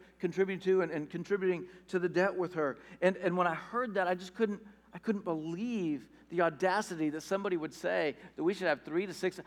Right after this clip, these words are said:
How would you ever get there? Because, see, what happened was I was believing the lie that I would be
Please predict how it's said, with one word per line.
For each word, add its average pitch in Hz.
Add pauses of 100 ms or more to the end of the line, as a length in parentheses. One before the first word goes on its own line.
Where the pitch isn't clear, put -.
How 185
would 180
you 147
ever 170
get 151
there? - (1200)
Because, 147
see, 190
what 180
happened 196
was 156 (280)
I 170
was 180
believing 170
the 151
lie 147
that 127
I 127
would 139
be 139